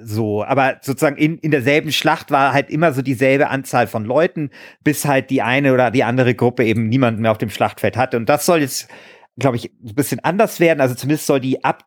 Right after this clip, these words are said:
die Zahl der, der Personen, die in diesen Schlachten sind, erhöht werden. Und das trägt sehr viel zur Atmosphäre, glaub ich, schon bei, weil so, das hat halt dieses Mount and Blade halt so toll gemacht, so dieses Gefühl,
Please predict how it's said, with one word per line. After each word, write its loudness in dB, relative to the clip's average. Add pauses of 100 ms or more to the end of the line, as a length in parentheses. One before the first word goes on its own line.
die -10
Zahl 0
der, 4
der 2 (200)
Personen, 2
die -4
in -4
diesen -4
Schlachten -6
sind, -4 (560)
erhöht 0
werden. 2
Und -2
das -2 (140)
trägt -2
sehr 2
viel -2
zur 0
Atmosphäre, -4
glaub -2
ich, -6
schon -2
bei, 2 (360)
weil 2
so, 2
das -2
hat 0
halt 0
dieses -6
Mount 0
and 0
Blade 0
halt 0
so -2
toll -2
gemacht, -4
so -8
dieses -2
Gefühl, 2